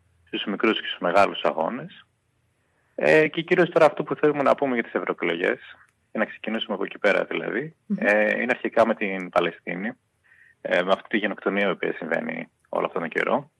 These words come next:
Speaker 1: Τώρα δηλαδή, εφτά μήνες μετά την Ισραηλινή εισβολή στη Γάζα, η εξόντωση του Παλαιστινιακού λαού από το φασιστικό σιωνιστικό καθεστώς συνεχίζεται αμύωτη και πιο απάνθρωπη.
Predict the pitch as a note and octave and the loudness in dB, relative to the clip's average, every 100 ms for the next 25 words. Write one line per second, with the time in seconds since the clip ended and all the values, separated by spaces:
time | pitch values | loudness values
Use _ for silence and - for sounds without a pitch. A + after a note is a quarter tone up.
0 | _ _ _ _ _ - G#2+ G2+ G2+ G#2+ | _ _ _ _ _ 6 8 8 8 6
1 | G#2 - G2+ G#2+ G2+ - G2 G#2 G2+ F#2 | 6 6 6 4 -2 -2 0 0 0 -4
2 | G2 F#2 G2 G2+ - F2+ F#2+ - F2 F#2 | -2 -2 -2 -6 -4 -4 -4 -2 6 6
3 | F2+ - E2 G1+ - _ _ - - - | 6 2 4 2 0 _ _ -6 -4 0
4 | A2 G2+ - - - G2 - F#2 F#2 G#2 | -2 -2 -6 -8 -6 -6 -4 -6 -2 -2
5 | F#2+ F2+ F#2+ F#2 - - F#2 - G2 - | -2 -2 -2 -6 -8 -6 -4 -2 -4 -2
6 | G2 - F#2+ F2+ - F#2 - F#2 _ - | -4 -2 -4 -4 -6 -4 -2 -2 _ -2
7 | F#2+ F#2 - - - - - - G2 F#2 | -2 -2 -10 -14 -16 -16 -16 -6 -2 0
8 | G2+ F#2 E2 F2 F#2 D#2+ E2 E2 _ _ | 0 2 2 2 -2 -2 -6 -6 _ _
9 | _ _ G2 F2+ F2+ - _ - G#2 F2+ | _ _ 2 4 2 -2 _ 2 6 8
10 | E2 E2 - F2 - A#2+ | 8 6 2 -4 -4 -4